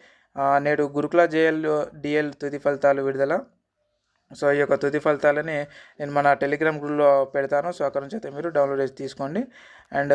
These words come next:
నెక్స్ట్ వన్ వచ్చేసి పాలిటెక్నిక్ లెక్చరర్ తుది కీ విడుదల అయ్యింది. So, ఈ కీ విడుదల, ఈ కీని నేను మన Telegram గ్రూప్‌లో అయితే పెట్టాను. అక్కడ నుంచి అయితే ఎవరైతే పాలిటెక్నిక్ లెక్చరర్స్ ఉంటారో వాళ్ళైతే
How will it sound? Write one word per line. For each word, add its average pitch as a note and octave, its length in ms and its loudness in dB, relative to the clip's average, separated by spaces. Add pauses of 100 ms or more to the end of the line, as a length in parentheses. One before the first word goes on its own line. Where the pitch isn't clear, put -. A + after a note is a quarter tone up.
నెక్స్ట్ C#3 260 -4
వన్ F3+ 100 0
వచ్చేసి E3 460 -2
పాలిటెక్నిక్ D#3+ 580 0
లెక్చరర్ D3+ 380 -4 (100)
తుది C#3+ 180 -8
కీ C#3+ 200 -10
విడుదల C#3 600 2 (140)
అయ్యింది. D3+ 400 -4
So, D3+ 140 -4
ఈ C#3+ 200 -2
కీ D#3 220 -4
విడుదల, D#3 380 2 (360)
ఈ C#3+ 60 -10
కీని F3 400 2
నేను D3 400 2
మన C#3 360 0
Telegram C#3+ 360 -2
గ్రూప్‌లో C#3 220 -4
అయితే C3+ 140 0
పెట్టాను. E3 300 -2
అక్కడ C#3+ 160 0
నుంచి C3+ 140 -6
అయితే C#3 160 -2
ఎవరైతే C3+ 300 2
పాలిటెక్నిక్ C#3 520 -4
లెక్చరర్స్ C3+ 420 -6
ఉంటారో D#3 240 -4
వాళ్ళైతే C3 300 -2